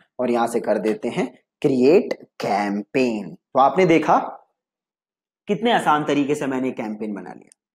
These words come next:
राइट? तो आपको करना क्या है इसमें, आपको जितनी वीडियोज़ हैं जो कि आपके बिजनेस से रिलेटेड है, जो कि आपकी टारगेट ऑडियंस देखती होगी, वो वीडियोज़ की आपको लिस्ट बनानी है और then वो सारी वीडियोज़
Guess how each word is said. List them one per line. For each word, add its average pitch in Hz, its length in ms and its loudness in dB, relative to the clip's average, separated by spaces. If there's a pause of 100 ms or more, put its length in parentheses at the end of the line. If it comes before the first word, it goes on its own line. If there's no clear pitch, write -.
(120)
राइट? 226 320 -4 (200)
तो 151 60 4
आपको 147 240 4
करना 170 320 2
क्या 196 180 2
है 170 100 2
इसमें, 202 400 -6
आपको 151 260 2
जितनी 247 520 0
वीडियोज़ 180 560 0
हैं 240 160 -10 (280)
जो 147 180 2
कि 165 160 -4
आपके 147 360 0
बिजनेस 147 420 -2
से 165 80 0
रिलेटेड 139 480 -4
है, 208 240 -8 (180)
जो 147 140 2
कि 147 140 -2
आपकी 151 300 0
टारगेट 160 480 4
ऑडियंस 147 360 2
देखती 170 500 0
होगी, 185 340 2 (320)
वो 151 140 2
वीडियोज़ 151 440 0
की 160 100 -4
आपको 143 340 -2
लिस्ट 139 320 -2
बनानी 190 400 0
है 202 280 -6 (180)
और 127 100 -12
then 202 260 2
वो 190 80 2
सारी 143 300 2
वीडियोज़ 139 560 0